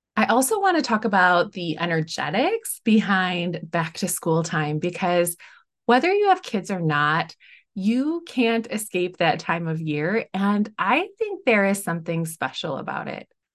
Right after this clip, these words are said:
And then the last thing that has actually been on my mind for the last few years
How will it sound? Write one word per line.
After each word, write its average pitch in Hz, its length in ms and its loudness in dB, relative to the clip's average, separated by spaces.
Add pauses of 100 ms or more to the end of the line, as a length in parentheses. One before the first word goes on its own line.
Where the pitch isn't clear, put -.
(120)
And 233 180 6
then 247 140 6
the 233 100 4
last 214 400 0
thing 247 500 0
that 190 320 -4
has 190 320 -8
actually 269 520 -2
been 285 160 -2
on 262 100 4
my 240 180 4
mind 165 480 0
for - 160 -10
the 175 140 -4
last 160 580 -4
few 196 180 -4
years 143 680 -10